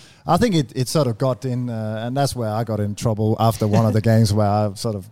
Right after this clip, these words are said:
commented that I thought they were lacking a bit of, uh, oomph, uh, you know,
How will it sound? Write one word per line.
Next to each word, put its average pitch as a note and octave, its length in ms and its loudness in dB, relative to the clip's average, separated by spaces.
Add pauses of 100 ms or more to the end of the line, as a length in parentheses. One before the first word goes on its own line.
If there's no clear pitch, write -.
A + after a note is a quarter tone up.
commented A2 460 0
that G#2+ 140 -6
I G2+ 120 0
thought G#2+ 260 -2
they A2 100 -4
were G#2 100 -4
lacking G#2+ 320 -2
a G2+ 40 -6
bit G#2+ 160 -4
of, G2 240 -8 (540)
uh, G#2+ 400 0 (120)
oomph, A#2+ 340 0
uh, B2 340 2
you C3 100 2
know, B2+ 160 2